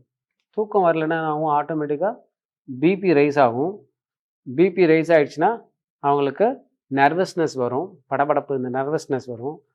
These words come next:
இதுக்கு, இது இல்லாம மறதி, அம்னீஷியா வரும். எப்பயுமே தலம் பாரமாவே இருக்கும்,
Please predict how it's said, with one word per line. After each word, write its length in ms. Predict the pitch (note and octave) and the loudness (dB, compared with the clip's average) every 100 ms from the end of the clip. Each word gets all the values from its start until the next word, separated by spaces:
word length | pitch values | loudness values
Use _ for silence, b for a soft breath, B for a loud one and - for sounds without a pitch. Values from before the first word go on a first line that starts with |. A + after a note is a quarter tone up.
| _ _ _ | _ _ _
இதுக்கு, 280 | D3 D3+ D#3+ D3 | -4 0 0 0
இது 100 | D3+ | 2
இல்லாம 280 | D3 C3 D3 B3 - _ _ _ _ B2+ | 2 2 0 -4 -8 _ _ _ _ -2
மறதி, 340 | C3+ D3 C#3 C3+ C3+ | 2 2 0 -6 -8
அம்னீஷியா 520 | C3+ D3 D3+ C#3+ C#3+ B2 | -2 0 0 2 4 4
வரும். 260 | A#2+ C#3+ G#3 G3+ _ _ _ _ _ _ _ _ - | 2 -2 -4 -12 _ _ _ _ _ _ _ _ -6
எப்பயுமே 460 | C#3+ D3 F3 E3 F3 | -4 0 0 2 0
தலம் 360 | E3 D3 D#3 C3+ | 0 2 2 2
பாரமாவே 540 | B2+ C#3 C#3 C#3 C#3 | 4 4 4 4 4
இருக்கும், 320 | C#3 C#3 - | 4 0 -10